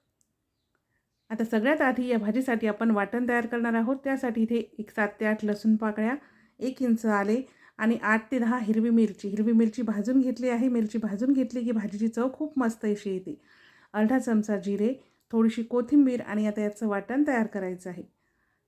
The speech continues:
तर बघा, अशा पद्धतीचा ठेचा इथे मी करून घेतला आहे. मिरची भरपूर घातली आहे कारण ही भाजी आपण मस्त झणझणीत करणार आहोत. भाजी करण्यासाठी या कढईमध्ये आपण तीन पळी तेल घालणार आहोत. या भाजीसाठी तेल थोडंसं जास्त लागते.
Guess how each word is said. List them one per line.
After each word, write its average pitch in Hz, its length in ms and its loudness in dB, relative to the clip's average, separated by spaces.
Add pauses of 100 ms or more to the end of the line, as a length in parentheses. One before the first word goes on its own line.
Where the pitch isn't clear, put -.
(100)
तर 220 100 -2
बघा, 226 280 2
अशा 220 280 0
पद्धतीचा 226 560 -4
ठेचा 220 400 -2
इथे 202 240 -4
मी 233 140 0
करून 262 320 -2
घेतला 208 280 0
आहे. 185 180 -6
मिरची 214 380 0
भरपूर 226 400 -2
घातली 240 320 -2
आहे 240 180 -2
कारण 233 240 0
ही 220 120 6
भाजी 208 280 -2
आपण 233 300 -2
मस्त 226 340 -2
झणझणीत 202 520 -2 (100)
करणार 190 320 -2
आहोत. 175 180 -8 (1000)
भाजी 214 260 2
करण्यासाठी 247 560 2
या 226 80 2
कढईमध्ये 240 480 0
आपण 226 260 0 (100)
तीन 240 200 -2
पळी 226 260 0 (100)
तेल 277 200 0
घालणार 226 280 2
आहोत. 196 180 -4 (100)
या 233 200 0
भाजीसाठी 226 560 0
तेल 208 300 -2
थोडंसं 196 380 -4
जास्त 254 360 -2
लागते. - 380 -10